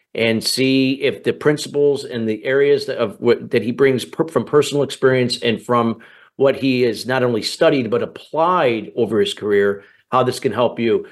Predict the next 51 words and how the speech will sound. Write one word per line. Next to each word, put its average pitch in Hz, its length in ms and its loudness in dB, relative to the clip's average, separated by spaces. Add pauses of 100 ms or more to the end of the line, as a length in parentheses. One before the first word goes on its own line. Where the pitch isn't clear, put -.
(320)
Dennis, 180 260 0
I 175 80 2
wanted 196 280 2
to 151 80 -2
first 156 340 0
thank 143 240 0
you 131 80 -4
for 120 100 -8
being 117 300 0
here, 110 200 2
for 107 220 -4
taking 120 300 0
the 113 80 2
time 113 420 0
out 107 140 0
of 104 80 -2
your 110 320 0
schedule 117 460 0
between 110 280 0
the 107 60 -6
holidays 107 420 0
to 92 60 -12
be 104 140 -6
here. 101 260 2 (300)
Can 175 120 -2
you 175 100 2
share 269 300 2
with 262 160 0
everybody, 139 640 0
you 139 120 -4
know, 117 120 2
like, 120 460 0
what 127 320 -2
you're 175 160 4
up - 180 -4
to, 135 460 0
anything 170 540 0
that, 139 280 0
where, 127 160 0
how 190 200 0
can 202 140 2
they 160 120 2
find 131 420 -2
you, 127 160 4
and 113 100 0
anything 170 320 0
you'd 135 160 0
like 120 240 0
to - 60 -10
provide 101 560 0
them 92 300 -6